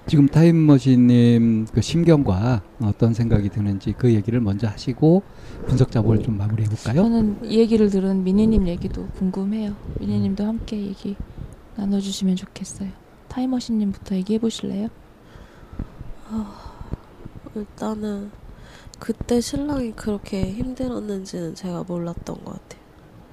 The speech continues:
Speaker 3: 지금도 살짝 긴가민가하긴 한데.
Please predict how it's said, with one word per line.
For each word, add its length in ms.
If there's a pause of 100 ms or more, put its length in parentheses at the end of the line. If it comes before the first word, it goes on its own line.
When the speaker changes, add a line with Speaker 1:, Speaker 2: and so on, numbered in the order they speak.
(1200)
Speaker 3:
지금도 600
살짝 380
긴가민가하긴 1120
한데. 400